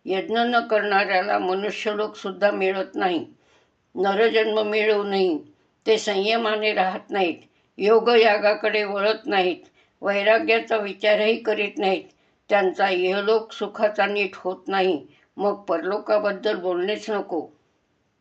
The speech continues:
द्रव्यादी साधनांनी केल्या जाणाऱ्या यज्ञापेक्षा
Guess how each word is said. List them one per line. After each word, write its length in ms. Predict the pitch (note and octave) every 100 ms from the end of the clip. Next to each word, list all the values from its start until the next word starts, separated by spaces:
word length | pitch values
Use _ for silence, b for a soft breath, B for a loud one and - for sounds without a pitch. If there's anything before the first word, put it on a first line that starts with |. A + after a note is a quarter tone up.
| _ _ _ _ _ _ _ b b b b b
द्रव्यादी 600 | F#3 G3 F#3+ G#3 G#3 G#3
साधनांनी 680 | G3 G3 F#3 F3+ F#3 F#3+ G3+
केल्या 400 | G3+ F3+ F3+ G3
जाणाऱ्या 580 | F#3 F#3 F#3+ F#3 F#3 F#3+
यज्ञापेक्षा 800 | F#3 - F#3 F#3 F#3 - G3